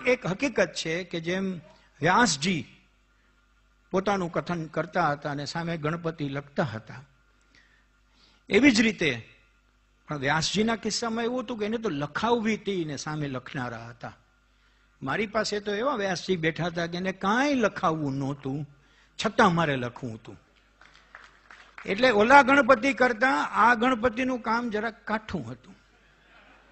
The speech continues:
થોડાક વર્ષો પહેલાની વાત છે.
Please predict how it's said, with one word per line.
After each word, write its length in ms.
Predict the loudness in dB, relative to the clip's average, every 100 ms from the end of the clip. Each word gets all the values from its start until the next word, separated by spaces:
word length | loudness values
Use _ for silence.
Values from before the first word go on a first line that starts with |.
| _ _ _ _ _ _ _ _ _ _ _ _ _ _ _ _ _ _ _ _ _ _ _ _ _ _ _ _ _
થોડાક 300 | 0 0 0
વર્ષો 260 | -2 -2 -2
પહેલાની 400 | -2 -4 -4 -6
વાત 260 | -6 -8
છે. 240 | -8 -10